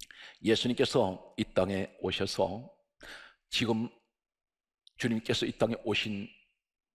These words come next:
역사를 보게 되면 약 이천 년이 흘렀습니다. 이천 년 세월 속에 예수님께서 택하셨던 당시의 열두 제자 가운데 가장 대표적인 제자가 두 사람이 있습니다.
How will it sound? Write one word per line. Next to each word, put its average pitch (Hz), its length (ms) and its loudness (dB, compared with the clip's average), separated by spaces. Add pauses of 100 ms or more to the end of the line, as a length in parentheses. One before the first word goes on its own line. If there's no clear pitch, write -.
(1120)
역사를 107 340 0
보게 101 160 -2
되면 110 200 -2
약 101 220 -2
이천 120 300 -2
년이 113 180 -2
흘렀습니다. - 880 -6 (500)
이천 135 400 2
년 135 140 4
세월 120 280 2
속에 92 460 -2 (1500)
예수님께서 135 520 4
택하셨던 131 880 2 (520)
당시의 117 540 2
열두 117 440 2
제자 110 240 2
가운데 82 680 -2 (960)
가장 135 320 2
대표적인 123 520 0
제자가 113 300 2
두 113 180 -6
사람이 117 320 -2
있습니다. 80 560 -6